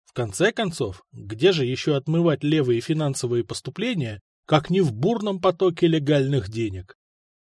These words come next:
Однако, господа, должен заметить, что интересоваться кредитом скорее приличествует странам бедным. Не выдержав обидного намёка, импозантный генерал и в недавнем прошлом военный министр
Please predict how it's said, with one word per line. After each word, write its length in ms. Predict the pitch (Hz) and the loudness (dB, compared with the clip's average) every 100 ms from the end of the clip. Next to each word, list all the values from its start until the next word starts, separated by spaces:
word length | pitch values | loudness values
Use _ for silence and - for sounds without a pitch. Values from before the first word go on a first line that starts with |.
| _ - | _ -2
Однако, 640 | 143 127 185 220 165 113 | 0 4 6 6 4 0
господа, 600 | 110 127 - 117 117 107 - - | 2 0 0 -2 -2 -4 -8 -18
должен 540 | 110 151 180 156 147 | 0 6 6 6 2
заметить, 560 | 131 139 165 170 90 - _ | 2 2 2 0 -4 -16 _
что 200 | - 165 | 0 4
интересоваться 720 | 175 185 196 170 208 220 - | 4 4 0 2 2 2 2
кредитом 720 | 185 175 175 185 180 185 156 | 2 2 2 0 -2 -2 -2
скорее 460 | 135 - 156 165 160 | -6 -2 2 4 4
приличествует 840 | 151 156 170 165 160 - 139 139 | 2 2 2 0 -6 -4 -4 -2
странам 560 | - 143 151 151 147 139 | -4 0 0 2 0 2
бедным. 640 | 143 180 104 98 87 90 _ _ _ _ _ _ - | 4 4 4 -10 -14 -18 _ _ _ _ _ _ -6
Не 160 | 127 | 0
выдержав 540 | 135 127 123 107 107 123 | 2 4 2 0 -6 -8
обидного 560 | 107 107 110 113 110 | -8 -10 -10 -8 -6
намёка, 580 | 117 117 160 190 131 98 _ | -6 -2 0 0 -2 -10 _
импозантный 880 | 143 131 131 123 135 123 - 127 | -10 -4 -2 2 0 -2 -6 -6
генерал 580 | 120 127 143 151 185 175 - _ _ | -4 -2 2 4 4 2 -4 _ _
и 120 | - 165 | 2 4
в 80 | |
недавнем 580 | 165 185 214 208 190 165 | 8 8 8 6 4 2
прошлом 420 | 175 185 - 160 | 2 2 2 0
военный 380 | 151 160 160 156 | 4 4 4 2
министр 560 | 151 156 160 - 127 | 0 2 0 -2 -6